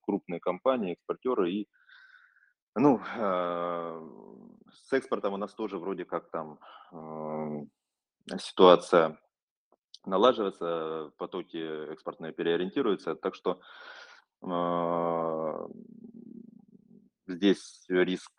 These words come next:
э, сильно не вырос. А, ф-, ф-,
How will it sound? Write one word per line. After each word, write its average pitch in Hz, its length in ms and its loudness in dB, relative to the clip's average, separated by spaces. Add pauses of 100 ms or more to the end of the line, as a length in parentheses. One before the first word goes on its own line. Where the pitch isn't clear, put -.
э, 80 520 4 (100)
сильно 107 200 2
не 90 140 -4
вырос. 143 420 -2 (760)
А, 90 520 0
ф-, - 60 -20 (800)
ф-, 82 460 -12